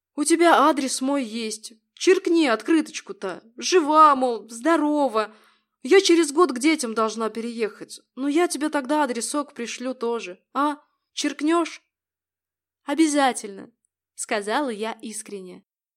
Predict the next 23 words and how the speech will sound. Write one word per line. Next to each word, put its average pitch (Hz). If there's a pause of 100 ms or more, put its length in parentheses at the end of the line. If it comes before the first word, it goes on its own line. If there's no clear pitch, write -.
(960)
Вот 359
уж -
не 311
думала 269
я, 247 (360)
что -
моя 302
ложь 302 (100)
сделается 262
почти 240
правдой, 247
и -
я 269
найду 285
таки 285
свою 240
крестную. 226 (440)
Что -
ж, - (200)
с -
прибавлением 233
в -
семействе, 220